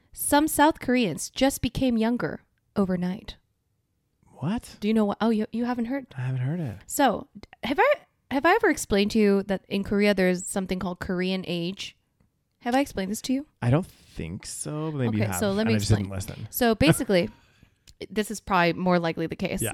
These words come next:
Speaker 1: that you did not listen. So, South Korea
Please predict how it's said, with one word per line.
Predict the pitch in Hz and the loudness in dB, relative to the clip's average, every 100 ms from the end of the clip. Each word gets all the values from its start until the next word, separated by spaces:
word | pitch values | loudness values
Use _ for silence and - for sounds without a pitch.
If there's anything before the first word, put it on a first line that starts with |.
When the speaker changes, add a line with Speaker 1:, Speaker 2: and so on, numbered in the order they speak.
| 214 | 0
Speaker 1:
that | |
you | 196 190 | 0 2
did | 190 | 0
not | 175 | -2
listen. | 180 180 202 - - - - | -4 -6 -10 -10 -18 -20 -16
So, | - 285 202 190 - _ - _ _ _ _ _ | -2 2 2 2 -10 _ -20 _ _ _ _ _
South | - 359 - | 0 0 0
Korea | 247 170 - | -2 -2 -4